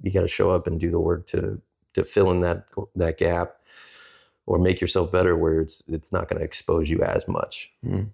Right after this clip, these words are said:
Speaker 1: And especially with pitchers, like, they have to recreate themselves
Speaker 2: all the time,
Speaker 1: especially as they get older, because, like, the velo gets down and now you gotta be a touch and feel guy.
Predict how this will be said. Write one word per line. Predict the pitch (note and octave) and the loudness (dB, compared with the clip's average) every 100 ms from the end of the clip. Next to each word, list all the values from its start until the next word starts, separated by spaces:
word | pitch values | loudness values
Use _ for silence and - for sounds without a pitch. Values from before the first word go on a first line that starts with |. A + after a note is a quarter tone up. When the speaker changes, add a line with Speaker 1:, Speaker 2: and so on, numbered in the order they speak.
| _ _ _ _ _ _ _ _ _ _ _ _ _ _ - | _ _ _ _ _ _ _ _ _ _ _ _ _ _ -2
Speaker 1:
And | F2 E2 - - _ - - - | 0 0 -2 -8 _ -16 -14 -6
especially | C2 - A#2+ F2+ | -4 2 2 2
with | D2+ | 0
pitchers, | - F#2+ E2+ D#2 | 0 0 0 0
like, | E2 - | 0 2
they | G2+ | 2
have | G#2 | 2
to | - | -2
recreate | D#2+ E2 - - D#2+ | -2 -2 0 -2 -2
themselves | D#2+ - E2 D2+ - - - _ _ - | -4 -2 -2 -2 -6 -20 -20 _ _ -2
Speaker 2:
all | G2 | 0
the | G2 | 0
time, | G2+ G#2+ A2 G2+ _ | -2 -6 -8 -12 _
Speaker 1:
especially | - - A#2 A#2+ F#2 E2+ | -12 -2 0 0 0 -2
as | E2 | -4
they | |
get | - - | -8 -4
older, | E2+ A#2+ - - _ _ _ _ _ _ _ _ _ - | 0 2 0 -8 _ _ _ _ _ _ _ _ _ -4
because, | E2+ D#2 D2+ | -2 -2 0
like, | D#2 D2+ - - | 0 0 -4 -2
the | E2 | 2
velo | F#2 G#2 E2+ | 4 4 4
gets | D#2 - | 0 -6
down | - - A#1 A1+ | -8 -8 -10 -12
and | - - - _ _ _ _ - | -14 -16 -20 _ _ _ _ -2
now | F2 F#2 | 0 2
you | F#2 | 4
gotta | F#2 E2+ | 4 2
be | F2+ | 2
a | F2 | 0
touch | - - | 0 -4
and | - E2 | -4 -2
feel | G2+ G2+ | 2 4
guy. | - | 2